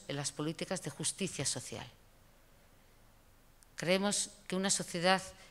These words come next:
es más justa, es más civilizada, si cuida más a aquellos que más lo necesitan. Si tiene en cuenta al dependiente, al débil,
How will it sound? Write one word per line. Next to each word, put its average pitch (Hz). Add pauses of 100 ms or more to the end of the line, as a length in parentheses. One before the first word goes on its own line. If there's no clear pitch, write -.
es 160
más 151
justa, 233
es 190
más 170
civilizada, 190 (380)
si -
cuida 190
más 185
a -
aquellos 180
que -
más 151
lo 160
necesitan. 139 (1200)
Si -
tiene 185
en 165
cuenta 180
al 170
dependiente, 147 (380)
al 147
débil, 139